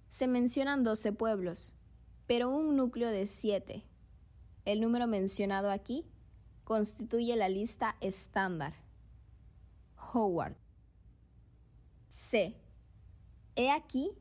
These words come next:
el arca del pacto del Señor, de toda la tierra pasará delante de vosotros, en medio del Jordán.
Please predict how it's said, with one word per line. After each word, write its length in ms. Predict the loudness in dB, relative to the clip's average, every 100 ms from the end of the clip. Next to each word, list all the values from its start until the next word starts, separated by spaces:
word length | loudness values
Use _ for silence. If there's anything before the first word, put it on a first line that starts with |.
| -16 -20 -20 -20 -2
el 180 | 2 2
arca 240 | 0 0
del 180 | 0 2
pacto 380 | 2 0 0 0
del 160 | 0
Señor, 500 | 0 0 0 0 -4 -8 -20 -20 -14 -4
de 200 | 0 0
toda 320 | 0 0 2
la 200 | 2 0
tierra 340 | 0 0 0
pasará 500 | -2 -4 -2 2 2
delante 460 | 2 0 -2 -2 -2
de 100 | 0
vosotros, 840 | 0 -2 0 -2 -2 -4 -4 -8 -10 -20 -20 -20 -14 -2
en 220 | 0 2
medio 300 | 2 0 0
del 140 | -2
Jordán. 540 | -2 -4 -2 -2 -4